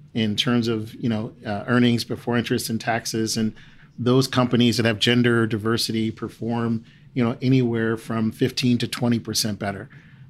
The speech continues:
Those companies that have ethnic diversity perform anywhere from twenty-five to thirty percent better. There's real data and studies that have been done on it. And so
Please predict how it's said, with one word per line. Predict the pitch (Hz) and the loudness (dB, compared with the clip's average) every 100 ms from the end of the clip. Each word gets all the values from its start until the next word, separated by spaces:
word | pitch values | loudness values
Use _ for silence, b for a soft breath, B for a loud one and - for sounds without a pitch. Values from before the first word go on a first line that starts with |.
| - | -6
Those | 120 123 | -2 -2
companies | - 120 107 113 113 | 0 -2 0 -2 0
that | 110 | -2
have | 113 - | -2 -2
ethnic | 120 - 113 | -2 0 -4
diversity | - 101 110 107 110 110 | -4 -2 0 0 -2 -4
perform | 104 101 - 113 110 | -6 -12 -6 -2 -2
anywhere | 113 110 113 | -2 -4 -6
from | 110 107 | -6 -8
twenty-five | - 117 117 - 117 110 | -6 -4 -4 -2 -2 -2
to | 107 | -6
thirty | - 117 | -4 -4
percent | 110 107 - 104 | -4 -6 -8 -8
better. | 120 110 - B B B B | -8 -8 -10 B B B B
There's | - 123 117 | 2 4 4
real | 110 123 147 143 | 2 4 6 4
data | 120 123 143 117 101 - | 4 4 4 2 -4 -6
and | 117 107 | -4 -2
studies | - 127 120 110 | 0 0 0 -2
that | 110 | -6
have | 113 | -6
been | 113 104 | -6 -6
done | 104 120 | -2 -2
on | 120 107 | -2 -4
it. | 107 - | -10 -10
And | 110 | -6
so | - 113 110 107 | 0 2 2 0